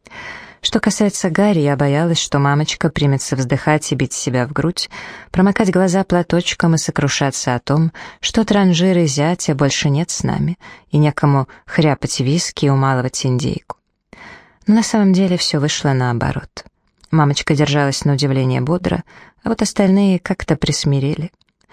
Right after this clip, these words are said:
Разумеется, перевозбуждённые дети галдели, как обычно, и Айва был на высоте. Как же так, ведь с ним играли трое взрослых детей. Но у Филя был усталый, замкнутый вид, и она огрызалась на Майлза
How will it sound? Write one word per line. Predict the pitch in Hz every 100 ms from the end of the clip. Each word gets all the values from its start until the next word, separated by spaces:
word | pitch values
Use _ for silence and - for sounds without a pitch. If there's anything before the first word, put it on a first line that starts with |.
| - - -
Разумеется, | - 185 214 226 214 -
перевозбуждённые | 196 202 196 185 160 175 156 190 190 185 170
дети | 165 -
галдели, | - 143 135 139 180 170
как | 160 151 -
обычно, | 147 143 - - 139 139 - - -
и | 208
Айва | 214 180 156
был | 156
на | 147
высоте. | 139 131 135 - - - - - _ _ _
Как | - 190
же | 190
так, | 190 226 226
ведь | -
с | - -
ним | 143 139
играли | 139 151 151
трое | 139 143 143
взрослых | 131 131 139 - 139 127
детей. | 131 - - 147 - _ _ _ - _
Но | 190 180
у |
Филя | 160 - 165 143
был | 139
усталый, | 135 - - 160 147
замкнутый | 135 143 135 - 127 - 131
вид, | 127 156 170
и | 131
она | 127 131
огрызалась | 131 139 135 143 131 127 -
на | 131
Майлза | 135 151 139 139